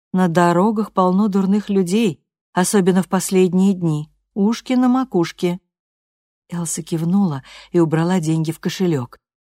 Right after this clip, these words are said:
Взгляд её упал на левую руку, на тоненькое обручальное кольцо, которое она всё ещё носила. «Ему грош цена»,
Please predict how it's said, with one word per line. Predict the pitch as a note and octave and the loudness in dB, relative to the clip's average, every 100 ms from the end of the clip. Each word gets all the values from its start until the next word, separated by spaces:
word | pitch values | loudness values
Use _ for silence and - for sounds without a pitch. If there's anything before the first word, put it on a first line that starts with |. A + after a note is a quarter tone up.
| - | -6
Взгляд | E3+ D#3 F3 G3+ G3+ | -4 2 4 4 4
её | E3+ F3+ | 2 2
упал | E3+ F3 E3+ | 2 0 0
на | F3 | 0
левую | F3 F3+ F#3 F#3 | 0 2 2 2
руку, | A3+ G#3 D3+ | 0 -2 -4
на | C#3+ | -4
тоненькое | D3 E3 D#3+ D#3 D#3 D3+ | -2 -2 0 -2 -2 -2
обручальное | D3 C#3 D#3+ C#3+ C#3 B2+ | -4 -4 -4 -2 -2 -4
кольцо, | C3 B2+ - G#3 G#3+ _ _ | -6 -6 -4 -6 -6 _ _
которое | - C#3+ E3 E3 D#3 | -8 -4 -2 0 0
она | D#3 | -4
всё | - D3+ | -4 -6
ещё | D3 - | -6 -4
носила. | D#3+ E3+ - C3 B2 - _ _ _ _ _ _ _ _ _ _ - | -4 -4 -6 -8 -10 -14 _ _ _ _ _ _ _ _ _ _ -6
«Ему | C#4 C#4+ C4+ | -4 -2 0
грош | C4 C4 - | 2 0 0
цена», | - C4 B3 G3+ | -2 0 2 0